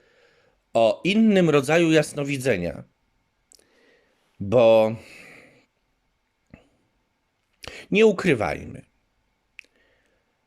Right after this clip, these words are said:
ja też mam prawo obejrzeć, co nagrywają inni ludzie. E, na przykład ci, którzy nazywają się jasnowidzami albo nimi są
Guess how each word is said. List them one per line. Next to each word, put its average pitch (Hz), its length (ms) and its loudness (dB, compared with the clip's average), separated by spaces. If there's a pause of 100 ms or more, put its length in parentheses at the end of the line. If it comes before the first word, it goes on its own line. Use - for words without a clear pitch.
ja 147 120 0
też 254 260 0
mam 131 220 -2
prawo 120 420 -2
obejrzeć, 107 920 -2 (440)
co 104 560 -2 (1040)
nagrywają 110 880 -2
inni 110 340 -4
ludzie. 92 460 -4 (1800)
E, 92 1000 -2 (180)
na 104 220 -4
przykład - 500 -2
ci, 123 120 -6
którzy 110 300 -4
nazywają 110 640 0
się - 160 -4
jasnowidzami 95 720 -4
albo 139 200 -2
nimi 90 260 -2
są - 400 -16